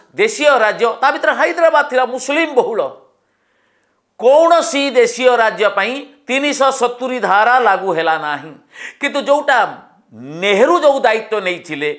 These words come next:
ସେଥିରେ ତିନିଶହ ସତୁରି ଧାରା କାହିଁକି ରହିଲା, ତା ପୁଣି ଅସ୍ଥାୟୀ ପ୍ରୋଭିଜନ ଭାବେ, ଏ କଥାର ଉତ୍ତର କଂଗ୍ରେସ ଆଜି ନୁହେଁ ତ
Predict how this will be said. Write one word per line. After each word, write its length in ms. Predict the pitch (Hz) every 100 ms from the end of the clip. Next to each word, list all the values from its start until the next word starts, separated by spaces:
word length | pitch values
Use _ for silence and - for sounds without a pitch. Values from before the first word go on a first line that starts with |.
| - - _
ସେଥିରେ 440 | - 247 285 277 240
ତିନିଶହ 400 | 208 226 240 226
ସତୁରି 420 | 214 180 180 226
ଧାରା 260 | 208 196 202 -
କାହିଁକି 480 | 165 143 220 277 220
ରହିଲା, 400 | 175 139 131 131 127 - - _ _ -
ତା 100 | 180
ପୁଣି 240 | 185 196 190 -
ଅସ୍ଥାୟୀ 640 | 160 - - - 254 294 285
ପ୍ରୋଭିଜନ 460 | - 165 170 170 160 147
ଭାବେ, 360 | 127 120 139 131 - - _ _
ଏ 140 | 156 220 254 240
କଥାର 420 | - 156 165 175 202 269 226
ଉତ୍ତର 440 | 165 151 - 160 170 277 - - - _ _ _ _
କଂଗ୍ରେସ 540 | 127 123 117 185 277 - - _ _ _ _ _
ଆଜି 260 | - 233 277
ନୁହେଁ 280 | 285 262 262
ତ 80 | 262